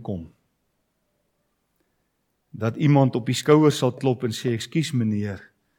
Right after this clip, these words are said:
ekskuus, mevrou, jou geloof is sigbaar." Dis wat ons begeer, Here. En ek glo almal van ons begeer dit. Almal van ons reik vanmôre die hand na U toe uit en vra vir U,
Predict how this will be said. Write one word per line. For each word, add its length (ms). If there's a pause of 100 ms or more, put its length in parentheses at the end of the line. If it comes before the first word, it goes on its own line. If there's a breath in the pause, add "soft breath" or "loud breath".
(220)
ekskuus, 380
mevrou, 560 (560 soft breath)
jou 120
geloof 580
is 160
sigbaar." 680 (1800)
Dis 160
wat 180
ons 180
begeer, 460
Here. 400 (840)
En 140
ek 140
glo 180
almal 320
van 160
ons 200
begeer 480
dit. 300 (1300)
Almal 260
van 220
ons 160
reik 180
vanmôre 480
die 100
hand 300
na 120
U 180
toe 160
uit 320
en 80
vra 360 (100)
vir 100
U, 160